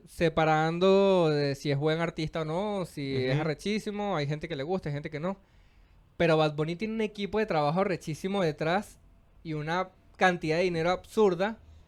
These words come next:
Speaker 1: donde yo abro Spotify, Bad Bunny, abro YouTube, Bad Bunny, abro La Poseta, Bad Bunny, marico,
Speaker 2: Ujú.
Speaker 1: en todos lados. Entonces tú dices, "Coño, está saturado el mercado".
Speaker 2: Claro.
Speaker 1: Bad Bunny manía pa' todo el mundo. Yo siento que si tú en internet dices que es una mierda, te caen encima.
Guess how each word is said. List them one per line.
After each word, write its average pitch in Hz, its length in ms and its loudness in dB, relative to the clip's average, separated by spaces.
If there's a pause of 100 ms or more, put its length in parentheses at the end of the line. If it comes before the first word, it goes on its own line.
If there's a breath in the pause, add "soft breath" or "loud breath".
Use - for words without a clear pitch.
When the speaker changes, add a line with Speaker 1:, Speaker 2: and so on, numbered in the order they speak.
(180 soft breath)
Speaker 1:
donde 156 360 0
yo 160 220 0 (720)
abro 160 200 2
Spotify, 220 500 0
Bad 156 180 -4
Bunny, 127 260 -6 (140)
abro 160 180 0
YouTube, 180 420 -2
Bad 147 180 -4
Bunny, 143 280 -4
abro 151 200 0
La 202 120 4
Poseta, 202 360 -2
Bad 156 180 -6
Bunny, 139 260 -4
marico, 139 360 -2
Speaker 2:
Ujú. 143 100 -2
Speaker 1:
en 147 180 -2
todos 165 220 2
lados. 139 400 2
Entonces 143 280 -6
tú 170 80 -4
dices, 165 200 -4
"Coño, 139 180 -6
está 131 340 -6 (200 soft breath)
saturado 143 540 -4
el 147 60 -6
mercado". 120 460 -10 (380)
Speaker 2:
Claro. 107 320 -8
Speaker 1:
Bad 147 200 -2
Bunny 139 220 -6
manía 135 320 -6
pa' 151 140 -4
todo 135 80 -4
el 127 80 -4
mundo. 113 240 -14 (520 soft breath)
Yo 175 160 2
siento 226 220 0
que 247 60 0
si 233 100 -8
tú 190 120 -2
en 190 60 0
internet 208 340 0
dices 196 180 -4
que 220 100 2
es 190 60 2
una 214 180 -2
mierda, 233 340 2
te 214 120 -4
caen 208 180 0
encima. 208 380 -2